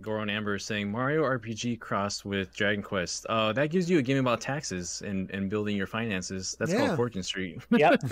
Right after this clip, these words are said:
Speaker 3: yep.
Speaker 2: <laughs> The best
Speaker 3: Um,
Speaker 2: crossover.
Speaker 3: thank you for that, Rec.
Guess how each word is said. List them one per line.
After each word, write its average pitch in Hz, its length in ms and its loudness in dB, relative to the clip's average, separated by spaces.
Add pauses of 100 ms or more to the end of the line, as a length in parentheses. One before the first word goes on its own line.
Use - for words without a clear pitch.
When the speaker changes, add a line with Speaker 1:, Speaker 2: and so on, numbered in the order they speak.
Speaker 3:
yep. 151 340 4 (340)
Speaker 2:
<laughs> 156 400 -4 (680)
The 143 200 0
best 139 280 10
Speaker 3:
Um, 135 120 8
Speaker 2:
crossover. 117 520 0 (920)
Speaker 3:
thank 240 220 4
you 123 100 0
for 110 120 -6
that, 92 180 0
Rec. 90 280 -4